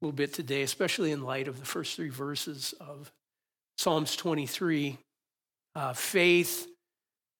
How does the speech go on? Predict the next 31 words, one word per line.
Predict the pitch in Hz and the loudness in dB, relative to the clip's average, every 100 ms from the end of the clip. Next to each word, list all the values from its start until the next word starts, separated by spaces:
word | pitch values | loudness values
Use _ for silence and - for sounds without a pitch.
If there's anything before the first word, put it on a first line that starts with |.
| _ | _
I, | - - 165 156 | -14 -8 -4 -2
I | 156 165 | -2 0
would | 156 | 0
say | - 202 160 | 4 6 4
again, | 139 151 190 135 | 4 4 2 2
it's | 147 - | -2 -2
like | 143 - | -4 -4
the | |
word | 147 143 139 | -4 -4 0
righteousness. | 151 170 175 - 151 135 - | 0 0 -2 -4 -6 -6 -6
It's, | 156 - | -4 -6
it's | 160 180 - | -8 -10 -8
a | 147 | -6
word | 143 151 151 143 | -4 -2 -2 -2
of | 139 | -4
a | 131 | -4
thousand | - 147 147 139 | -2 -2 -2 -6
definitions. | 143 143 151 196 202 139 120 | -6 -6 0 2 2 -2 -12
You | 147 | -14
talk | - 156 123 | -4 -4 -4
to | |
different | 139 147 160 | -12 -12 -12
people | - 170 151 | -10 -8 -8
and | 147 | -10
they'll | 143 | -12
tell | 139 156 | -10 -10
you | 143 | -8
what | 139 | -10
faith | - 180 160 160 | -4 0 0 0
is | 151 139 | -4 -6
and, | 131 | -10